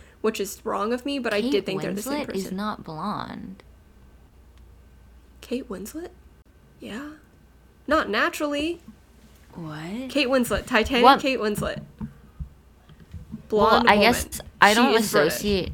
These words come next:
Speaker 2: I literally just associate her with The Holiday, that movie I was telling you about.
Speaker 1: Wait, you said that was Cameron
Speaker 2: And she's
Speaker 1: Diaz.
Speaker 2: No, with Cameron Diaz.
Speaker 1: Oh.
Speaker 2: Because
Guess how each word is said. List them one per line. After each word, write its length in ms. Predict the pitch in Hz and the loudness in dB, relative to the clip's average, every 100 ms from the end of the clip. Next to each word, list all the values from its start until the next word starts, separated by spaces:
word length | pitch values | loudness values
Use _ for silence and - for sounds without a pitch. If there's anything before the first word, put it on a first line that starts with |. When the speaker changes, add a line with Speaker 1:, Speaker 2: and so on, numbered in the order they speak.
| - - | -12 0
Speaker 2:
I 140 | 180 180 | 4 4
literally 400 | 170 165 185 185 | 4 0 0 0
just 380 | 160 160 160 - | 2 2 2 -2
associate 600 | 160 151 151 147 143 156 | -2 -4 -4 -4 -4 -4
her 160 | 156 | -4
with 220 | 151 151 - | -4 -2 -4
The 80 | 151 | -2
Holiday, 480 | 147 131 139 151 156 | -4 -4 -2 -2 -2
that 160 | 147 131 | -2 -2
movie 260 | 135 - | -4 -4
I 80 | - | -4
was 160 | - - | -6 -6
telling 300 | - 90 - | -8 -8 -8
you 60 | - | -8
about. 340 | - - - - - - - - - - - - 302 | -8 -8 -10 -14 -20 -20 -20 -20 -20 -20 -20 -12 -4
Speaker 1:
Wait, 180 | 339 | -2
you 100 | 262 | 0
said 120 | 285 320 | -2 -2
that 60 | |
was 100 | 311 | -2
Cameron 240 | - 302 294 | 2 4 6
Speaker 2:
And 60 | |
she's 180 | 294 - | 6 4
Speaker 1:
Diaz. 380 | 214 107 - - - - - - - - - - | 2 -2 -6 -14 -20 -20 -20 -16 -16 -18 -10 0
Speaker 2:
No, 160 | 220 165 | 2 2
with 340 | 147 196 - | 0 -4 -4
Cameron 340 | - - - - | -10 -8 -8 -10
Diaz. 240 | - 101 | -10 -2
Speaker 1:
Oh. 380 | 226 190 - 220 - - - - - - - - - - - - - - - | 2 2 0 -8 -14 -14 -14 -16 -20 -20 -20 -18 -20 -20 -12 -12 -10 -10 -4
Speaker 2:
Because 480 | 202 190 165 156 | 2 2 2 -2